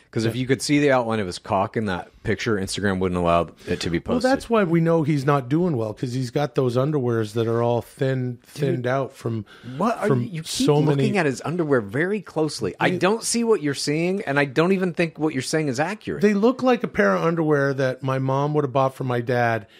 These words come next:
Speaker 2: around the time that you think is Arnold Schwarzenegger's prime, early eighties, Conan,
Speaker 1: Yeah.
Speaker 2: uh, the Barbarian, Conan the Destroyer.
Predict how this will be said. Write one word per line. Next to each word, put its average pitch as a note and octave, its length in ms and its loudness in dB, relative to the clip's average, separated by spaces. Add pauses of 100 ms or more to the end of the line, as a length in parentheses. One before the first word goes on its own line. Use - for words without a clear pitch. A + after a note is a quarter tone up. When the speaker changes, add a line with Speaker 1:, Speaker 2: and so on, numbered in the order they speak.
(260)
Speaker 2:
around B2 560 0 (420)
the A#2+ 360 -6 (100)
time B2+ 320 0
that A#2 180 -4
you B2+ 400 2
think A#2 380 -2
is A2 380 -2
Arnold A#2 260 0
Schwarzenegger's A2 640 -2
prime, A2 420 -2 (540)
early A#2+ 280 4
eighties, A2 300 2
Conan, A2+ 640 0
Speaker 1:
Yeah. A#2 100 -6
Speaker 2:
uh, G#2+ 240 -2
the G2+ 80 -8
Barbarian, A2 500 -2
Conan A2 460 -4
the G#2 80 -8
Destroyer. G#2 400 -4